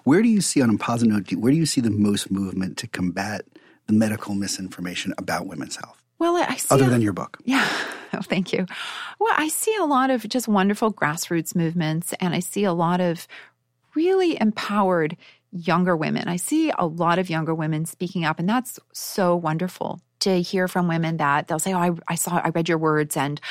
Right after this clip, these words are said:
Speaker 2: I decided I was gonna go out and do something about it," or just hearing what, what young women are doing and speaking up. And also a lot of young men too. There's a lot of allies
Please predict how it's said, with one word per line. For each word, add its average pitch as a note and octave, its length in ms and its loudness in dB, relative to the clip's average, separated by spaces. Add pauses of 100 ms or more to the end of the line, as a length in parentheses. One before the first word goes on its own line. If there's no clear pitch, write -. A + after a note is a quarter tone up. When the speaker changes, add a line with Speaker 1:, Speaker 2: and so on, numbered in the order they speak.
(140)
Speaker 2:
I F#3+ 80 0
decided G3 320 2
I F3 60 2
was E3 100 -4
gonna F3 140 -2
go D#3+ 80 -2
out D#3+ 80 0
and - 80 -10
do E3 80 -4
something E3 320 -2
about D#3+ 260 2
it," D3+ 220 0
or C#3 300 -4 (340)
just - 160 -2
hearing D4+ 320 0
what, B3+ 240 0
what - 220 0
young G3 260 2
women F#3+ 240 2
are F#3 140 2
doing F#3 340 2
and F3 100 0
speaking F#3 380 -4
up. E3+ 220 0
And G#3+ 120 0
also G4+ 280 -2 (100)
a B3+ 80 4
lot A#3 180 2
of A3 120 0
young G#3 180 2
men G#3 220 4
too. E4+ 240 0
There's F3 160 0
a G3 40 0
lot G3+ 220 2
of A#3 140 -2
allies F3+ 640 0